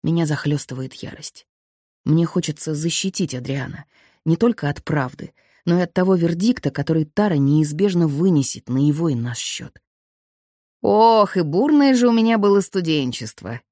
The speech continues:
хохочет она. Я озираюсь в поисках официанта, который принёс бы мне второй бокал мартини. "Ну, конечно, до Амп мне далеко".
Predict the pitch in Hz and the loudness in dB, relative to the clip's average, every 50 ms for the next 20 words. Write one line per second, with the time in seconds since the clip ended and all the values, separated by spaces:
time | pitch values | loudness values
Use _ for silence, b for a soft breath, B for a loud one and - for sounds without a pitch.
0 | _ _ _ - - 156 139 - 139 131 - - - 139 135 135 131 127 - _ | _ _ _ -10 -8 -8 -6 -6 -6 -6 -6 -6 -6 -6 -6 -6 -8 -10 -14 _
1 | _ _ _ _ _ _ _ _ _ _ _ _ _ _ _ - 170 185 208 202 | _ _ _ _ _ _ _ _ _ _ _ _ _ _ _ 0 2 2 2 2
2 | 196 - - 185 175 185 185 196 190 180 160 - - - - 180 165 - - 175 | 2 0 -2 -2 -2 -2 -2 -2 -2 -2 -4 -6 -8 -6 -4 -4 -4 -4 -6 -10
3 | 151 - - 165 - - 196 180 147 123 117 - 123 - 131 - 147 143 131 147 | -12 -12 -12 -10 -8 -6 -4 -2 -2 -4 -4 -6 -8 -8 -6 -4 -4 -2 0 0
4 | 143 151 180 185 165 156 143 139 147 151 139 - - 135 135 139 131 127 120 - | 0 0 0 0 0 0 0 0 0 0 0 -2 -2 -2 -2 -2 -2 -4 -6 -8
5 | - 123 120 123 123 - - - - - 127 - _ _ _ _ _ _ _ _ | -8 -10 -8 -8 -10 -10 -12 -14 -14 -14 -18 -18 _ _ _ _ _ _ _ _
6 | _ _ _ _ _ _ _ _ - - 240 285 370 466 - 254 247 247 277 269 | _ _ _ _ _ _ _ _ -2 0 2 2 2 2 0 0 2 2 0 2
7 | - 277 240 208 190 - - - 180 190 214 247 233 - - 214 202 175 165 165 | 2 2 2 2 2 2 2 2 2 4 4 2 2 2 2 4 4 4 2 0
8 | 180 190 220 - - 117 90 - | 0 -2 -2 -4 -6 -10 -10 -10